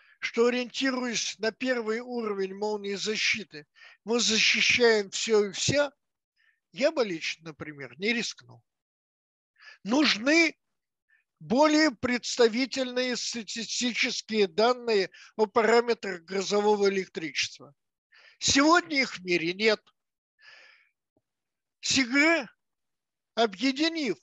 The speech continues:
все фактические данные о токах молнии, которым можно верить, то есть которые зафиксированы осциллографическими методами, набрало в совокупности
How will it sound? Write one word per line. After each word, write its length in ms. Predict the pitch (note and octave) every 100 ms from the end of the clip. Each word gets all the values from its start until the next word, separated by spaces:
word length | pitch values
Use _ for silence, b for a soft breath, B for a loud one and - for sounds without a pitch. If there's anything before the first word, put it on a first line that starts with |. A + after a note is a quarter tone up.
| _ _
все 600 | - - - D4+ F4+ E4 -
фактические 1200 | - C#4 - - A#3+ C#4+ - D#4+ - - C4 C4+
данные 640 | F3+ A#3+ C#4 C#4+ C#4 C4+
о 80 | C4
токах 540 | A#3+ B3+ C4+ B3+ - G3
молнии, 680 | A3+ D#4 D#4+ A#3+ E3+ D3 _ B B B B
которым 600 | - - C#4 D#4 D#4 C4+
можно 360 | A3+ B3+ G#3 B3
верить, 580 | G#3+ G#3+ D#3 C#3 - - _ _ _ _
то 120 | A#3+
есть 160 | A3+ -
которые 560 | A3+ G3+ D4 D4 C#4+
зафиксированы 1000 | G#3 F#3 - B3 - - D4+ C#4+ C4+ A#3 B B -
осциллографическими 1300 | A#3 - C4+ B3+ A#3+ A#3+ C4 B3+ - - A#3+ A3+
методами, 760 | A#3+ G#3 E3+ _ C#3+ C#3 A#2+ A#2+ _ _ b b b b _
набрало 840 | G#3+ B3 B3+ C#4 D4+ E4 D4+ E3 _ _ _ _ _ _
в 80 | -
совокупности 1120 | - C#3 D#4+ D#4+ D4 B3+ D#3 - D3 - -